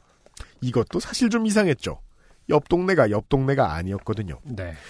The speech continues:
Speaker 1: 차로 한 사십 분 가야 하는 동네 학교에서
Speaker 2: 음.
Speaker 1: 남의 학교 경영학과 건물을 새로 지었다 해서 보통 그 학교, 그 학과 도서관에 와서 공부를 하진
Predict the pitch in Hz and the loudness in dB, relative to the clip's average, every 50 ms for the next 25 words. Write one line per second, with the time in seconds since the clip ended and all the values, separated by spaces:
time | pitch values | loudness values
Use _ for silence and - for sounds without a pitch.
0 | - - - - - - - - 220 214 208 196 - 220 208 202 - - 101 92 | -20 -20 -20 -16 -10 -6 -2 2 4 4 4 4 4 0 0 -2 -2 -2 -2 0
1 | - - - - - 226 214 151 - 190 190 - 196 185 165 180 151 - 151 160 | 0 2 6 6 6 6 6 6 8 8 8 10 8 6 6 6 4 4 4 6
2 | 156 156 147 147 135 135 - - - 135 120 101 104 107 90 90 - 123 120 110 | 8 8 8 6 6 2 0 0 2 2 2 2 0 -2 -4 -2 0 2 2 2
3 | 104 101 101 98 95 95 90 - - - 98 87 92 104 123 143 - - 320 - | 2 0 -2 -2 -4 -6 -8 -8 -6 -6 -6 -4 -2 0 0 2 2 2 2 4
4 | 220 196 208 208 190 175 202 196 - 143 127 135 156 160 156 135 117 87 80 - | 6 6 8 8 6 6 6 4 4 4 2 4 4 4 4 4 4 2 -2 -10
5 | _ - - - _ - - - 175 170 220 254 - - 147 139 - - 170 160 | _ -20 -20 -20 _ -14 -4 0 2 4 4 4 6 6 4 6 6 4 4 4
6 | 170 196 196 143 90 - _ _ _ _ - - - - _ - - 147 156 - | 6 6 6 6 4 2 _ _ _ _ -20 -20 -20 -20 _ 0 2 2 2 4
7 | - - 320 330 - - - - 160 160 _ - - - - - - 156 147 143 | 2 0 0 0 2 6 6 6 6 6 _ 0 -2 -2 2 4 6 6 6 4
8 | - 220 208 - 120 127 139 131 147 143 156 180 156 131 143 190 - - - 127 | 2 0 0 2 2 2 4 6 6 6 6 6 4 4 4 2 -2 0 0 2
9 | 139 135 131 131 135 131 131 127 208 269 | 2 4 4 4 6 4 4 2 0 -4